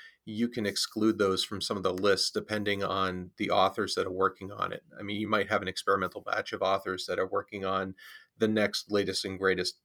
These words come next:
batch of content, but for a lot of the content that's more in a maintenance mode or is using,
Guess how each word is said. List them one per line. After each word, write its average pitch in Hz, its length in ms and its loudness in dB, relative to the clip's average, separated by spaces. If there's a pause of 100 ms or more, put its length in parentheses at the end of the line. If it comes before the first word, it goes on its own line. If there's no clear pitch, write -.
batch 98 360 0
of - 100 -20
content, 104 640 0
but 98 260 2 (320)
for - 140 0
a 107 60 6
lot 104 200 6
of 104 80 2
the 101 80 -4
content 104 400 0
that's - 320 -2
more 101 260 2
in 98 60 0
a 92 60 0
maintenance 101 460 -4
mode 101 440 2
or 98 360 2
is 95 340 -2
using, 98 560 0